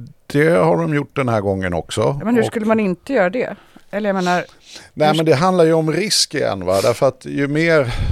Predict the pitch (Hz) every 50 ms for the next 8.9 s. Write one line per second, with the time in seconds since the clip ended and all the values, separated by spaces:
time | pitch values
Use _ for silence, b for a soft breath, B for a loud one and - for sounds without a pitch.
0 | B - - 139 131 117 117 123 117 113 113 107 - - - 117 113 123 123 -
1 | - _ - - - _ - - - 160 170 165 156 123 117 120 117 113 127 113
2 | 107 98 95 95 95 98 104 98 92 90 92 90 85 - - 101 90 90 90 92
3 | 95 92 98 98 107 127 175 170 - 104 113 113 - - - - 110 107 104 104
4 | 101 92 92 92 92 92 90 98 104 107 104 104 107 104 110 117 120 117 113 110
5 | 104 101 104 95 92 92 92 90 - - 123 127 123 - - - - - 107 92
6 | 90 87 90 107 104 95 92 90 87 95 90 95 90 85 92 95 110 123 123 117
7 | 104 90 82 82 80 92 107 104 110 107 - - 208 190 - - - 170 202 202
8 | 196 185 - 226 196 190 180 - 196 180 185 185 180 - _ - - -